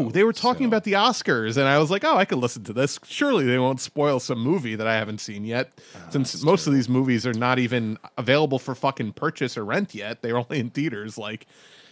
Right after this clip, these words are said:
Speaker 2: God, what a dickhead! But in any event, but so I, I was kinda pissed about that,
Speaker 1: So
Speaker 2: and
Speaker 1: you
Speaker 2: I
Speaker 1: knew when it was coming up, though. You could
Speaker 2: But
Speaker 1: tell where it was gonna happen.
Speaker 2: Well, no, I, so I was, well, I mean, I, I could tell by the end of the film, based on the f-, what she was involved in, that she would be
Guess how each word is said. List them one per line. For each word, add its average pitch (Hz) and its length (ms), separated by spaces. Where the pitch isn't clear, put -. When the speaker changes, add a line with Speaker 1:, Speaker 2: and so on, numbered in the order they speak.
Speaker 2:
God, 135 260
what 123 100
a 107 40
dickhead! 113 440
But - 260
in 208 180
any 214 120
event, 117 300
but 156 140
so 214 100
I, 180 160
I 165 180
was 180 80
kinda 202 200
pissed 170 280
about 120 280
that, 113 160
Speaker 1:
So - 20
Speaker 2:
and 110 100
Speaker 1:
you 110 40
Speaker 2:
I 110 40
Speaker 1:
knew 202 100
when 160 80
it 127 40
was 120 120
coming 104 280
up, 104 180
though. 80 100
You 85 120
could - 200
Speaker 2:
But 214 220
Speaker 1:
tell 123 140
where 113 220
it 101 80
was 92 260
gonna 90 200
happen. 87 460
Speaker 2:
Well, 226 140
no, 277 120
I, 175 160
so 214 180
I 170 160
was, 214 280
well, 170 220
I 135 140
mean, 127 160
I, 123 240
I 123 80
could 143 180
tell 180 180
by 131 200
the 120 160
end 120 120
of 107 80
the 110 80
film, 120 400
based 113 280
on 107 140
the 110 80
f-, - 160
what 117 260
she 117 220
was 107 220
involved 131 480
in, 107 120
that 104 140
she 120 100
would 101 120
be 95 140